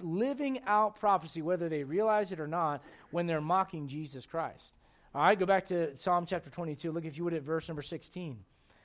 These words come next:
Let me ask you a question. If this is just, if Psalm twenty-two,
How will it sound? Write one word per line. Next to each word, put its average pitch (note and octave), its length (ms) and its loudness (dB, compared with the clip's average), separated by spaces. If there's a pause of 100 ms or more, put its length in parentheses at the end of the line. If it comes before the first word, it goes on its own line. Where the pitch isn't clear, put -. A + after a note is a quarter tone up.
(300)
Let G#3 100 4
me A3+ 100 6
ask A3+ 160 6
you G#3+ 80 2
a G#3 40 -4
question. G#3 420 4
If E3 240 0
this D4 240 0
is G3 240 -4
just, E3 480 2
if F3 140 -2
Psalm C#4+ 280 -2
twenty-two, F3+ 680 0